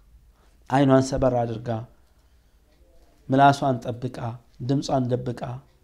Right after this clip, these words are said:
መሬት መሬት እያየች፣ ቀኝና ግራ እያየች ሰው ላይ ያፈጠጠች ሳይሆን በዚህ አይነት መልኩ ነው መጓዝ ያለባት። ካልሆነ ወንጀለኛ ትሆናለች።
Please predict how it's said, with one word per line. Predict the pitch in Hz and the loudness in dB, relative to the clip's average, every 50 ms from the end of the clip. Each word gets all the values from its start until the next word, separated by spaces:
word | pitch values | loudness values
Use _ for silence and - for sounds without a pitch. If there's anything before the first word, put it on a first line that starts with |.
| _ _ _ _ _ _ _ _ _ _ | _ _ _ _ _ _ _ _ _ _
መሬት | 127 135 139 139 139 131 135 | -2 0 0 2 0 0 0
መሬት | 135 131 131 131 120 123 | -2 -2 -2 -2 -4 -6
እያየች፣ | 131 120 123 123 120 120 117 117 117 120 - - - _ _ _ _ _ _ - - - _ - | -8 -8 -8 -8 -8 -8 -8 -10 -10 -12 -16 -20 -20 _ _ _ _ _ _ -20 -20 -20 _ -10
ቀኝና | - 127 131 135 139 135 135 135 | -6 -2 0 2 2 4 4 2
ግራ | 131 135 135 139 | 2 4 4 4
እያየች | 131 127 131 127 127 131 131 131 | 4 4 4 2 2 2 0 -2
ሰው | - - 135 135 | -2 -2 -2 0
ላይ | 139 135 131 127 | 2 2 2 4
ያፈጠጠች | 131 135 127 135 131 131 - 127 - 127 - | 2 2 2 0 -4 -6 -8 -10 -10 -10 -10
ሳይሆን | - - 139 131 165 180 190 185 - - - _ - | -10 -10 -10 -6 -6 -6 -6 -8 -12 -20 -20 _ -8
በዚህ | _ 131 131 127 139 | _ 0 2 2 4
አይነት | 135 127 120 123 | 2 2 0 0
መልኩ | 135 131 117 - 135 | -4 -4 -4 -4 -4
ነው | 127 123 | -4 -2
መጓዝ | 123 117 101 123 120 110 120 | -4 -2 -2 -2 -2 0 -2
ያለባት። | 120 113 117 120 127 131 - 117 - - _ _ _ _ _ - _ _ _ | -4 -4 -4 -8 -8 -12 -14 -16 -16 -18 _ _ _ _ _ -20 _ _ _
ካልሆነ | - 127 127 131 139 165 202 | 2 2 4 4 2 4 4
ወንጀለኛ | 180 139 127 117 131 120 120 120 117 120 117 117 117 - - _ | 4 2 2 2 0 -2 -2 -2 -2 -2 -4 -4 -6 -8 -16 _
ትሆናለች። | - 120 113 110 117 120 123 143 139 - _ | -12 -10 -10 -10 -10 -12 -14 -16 -20 -20 _